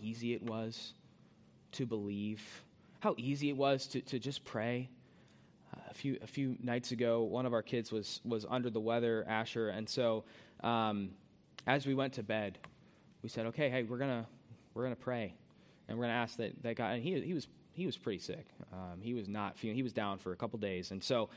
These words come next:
um, and, and, and as we went to bed, it was,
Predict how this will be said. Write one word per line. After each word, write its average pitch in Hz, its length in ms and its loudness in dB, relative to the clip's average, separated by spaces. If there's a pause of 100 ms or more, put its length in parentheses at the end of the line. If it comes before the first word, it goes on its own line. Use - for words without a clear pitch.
(380)
um, 107 540 4 (880)
and, 123 240 4
and, 127 320 4
and 123 260 2 (320)
as 139 240 4
we 160 80 4
went 165 140 2
to 165 100 2
bed, 135 360 6
it 123 40 0
was, 120 300 -4